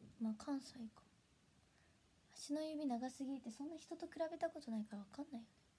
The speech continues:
まさゆきさん、好き。あ、わーやちゃん。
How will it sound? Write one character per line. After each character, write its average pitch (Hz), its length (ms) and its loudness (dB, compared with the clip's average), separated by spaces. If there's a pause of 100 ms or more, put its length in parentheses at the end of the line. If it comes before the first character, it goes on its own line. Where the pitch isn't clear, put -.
(1500)
ま 247 140 4
さ 302 160 6
ゆ 302 140 8
き - 80 -10
さ 233 220 2
ん、 214 80 4
好 - 60 -6 (240)
き。 - 160 -4 (1080)
あ、 254 200 8
わ 240 180 8
ー 220 80 10
や 208 100 8
ち 220 160 -8
ゃ - 20 -8
ん。 247 60 -12